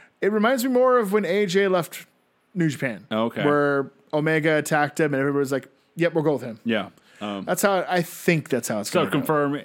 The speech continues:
Speaker 2: uh, Jay White to W W E. Got it.
Speaker 1: Yeah.
Speaker 2: <laughs>
Speaker 1: Uh,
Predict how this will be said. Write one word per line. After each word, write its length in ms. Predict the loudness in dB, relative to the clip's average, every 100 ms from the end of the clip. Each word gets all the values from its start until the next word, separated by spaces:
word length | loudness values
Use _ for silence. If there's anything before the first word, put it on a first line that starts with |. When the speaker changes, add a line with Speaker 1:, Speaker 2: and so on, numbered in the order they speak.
| -8
Speaker 2:
uh, 360 | -2 -2 -2 -4
Jay 200 | -2 -2
White 220 | -2 -4
to 60 | -4
W 200 | -4 -2
W 120 | -4
E. 40 |
Got 280 | -4 -4 -2
it. 100 | -4 -6
Speaker 1:
Yeah. 960 | -8 -6 -6 -2 -2 -2 -4 -4 -4 -10
Speaker 2:
<laughs> 100 | _
Speaker 1:
Uh, 480 | -6 -4 -4 -4 -6